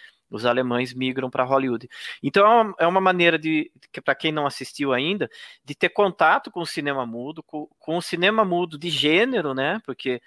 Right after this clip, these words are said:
é fantasia, terror ali misturado, e também conhecer tanto atores quanto técnicos, é, extremamente talentosos. E também a estrutura narrativa do filme é muito interessante, porque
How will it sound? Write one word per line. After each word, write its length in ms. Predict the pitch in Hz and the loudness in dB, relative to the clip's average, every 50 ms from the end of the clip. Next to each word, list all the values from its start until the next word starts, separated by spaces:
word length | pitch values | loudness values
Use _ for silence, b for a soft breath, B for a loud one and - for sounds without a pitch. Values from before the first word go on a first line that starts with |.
| b b b b _ | b b b b _
é 400 | - 123 120 123 120 120 120 120 | -2 0 2 2 2 2 0 -2
fantasia, 720 | - - - 120 - 131 123 - - 117 127 147 156 139 - | -2 -4 -6 0 2 2 0 0 -2 -4 0 0 0 0 0
terror 400 | - 127 110 117 123 127 131 127 | 0 -2 -2 -2 -2 0 0 0
ali 180 | 120 117 120 | -2 -2 -4
misturado, 640 | 120 120 117 - - 135 131 127 131 139 147 - B B B B B B B | -6 -8 -8 -8 -4 0 2 4 4 2 2 -2 B B B B B B B
e 80 | - 180 | -8 -2
também 400 | - - 233 240 190 175 180 202 | 0 2 2 4 4 2 2 2
conhecer 580 | 202 - 208 214 214 196 - - 185 185 196 196 B B B B B _ | 2 2 2 2 0 0 0 2 2 2 2 2 B B B B B _
tanto 300 | - 170 202 226 - 240 | 2 2 2 4 4 2
atores 560 | 226 - - 180 170 170 180 185 196 190 - | 0 2 0 2 2 4 4 2 0 -4 -6
quanto 340 | - - 180 165 170 - - | -2 0 0 0 0 -2 -6
técnicos, 760 | - - 156 147 147 156 - 165 156 - - 165 - - - - | -4 0 2 2 2 2 -2 -6 -12 -12 -14 -16 -16 -18 -10 -6
é, 360 | - 135 135 139 135 135 135 - | -2 0 0 0 0 -2 -4 -6
extremamente 580 | 147 - - 170 170 202 196 180 185 - - | -10 -6 -2 0 0 0 0 -2 -4 -6 -2
talentosos. 680 | - 170 165 185 190 - - 135 131 123 120 123 - B B B B B - | -2 0 0 0 -2 -2 0 0 0 0 -2 -6 -12 B B B B B -12
E 60 | 208 - | -10 0
também 500 | - 339 285 254 180 185 196 233 233 214 | 2 4 4 4 4 2 2 2 2 2
a 60 | 202 | 0
estrutura 540 | 196 - - - 220 - - 233 277 311 269 | 0 -2 -6 -12 -12 -10 -8 -2 0 0 2
narrativa 720 | 262 247 185 180 156 - - - 180 202 240 226 180 156 | 2 2 0 0 -2 -4 -6 -8 -6 -6 -4 -4 -6 -6
do 100 | 143 135 | -8 -10
filme 320 | - - 156 165 170 165 | -10 -6 -6 -4 -4 -4
é 40 | 151 | -6
muito 200 | 147 151 151 - | -6 -8 -10 -10
interessante, 600 | 147 143 156 135 135 - - 156 151 165 175 - _ | -6 -4 -4 -4 -4 -6 -6 -4 -4 -4 -6 -8 _
porque 360 | - 175 165 - - 175 175 | -8 -8 -6 -2 -2 -2 -2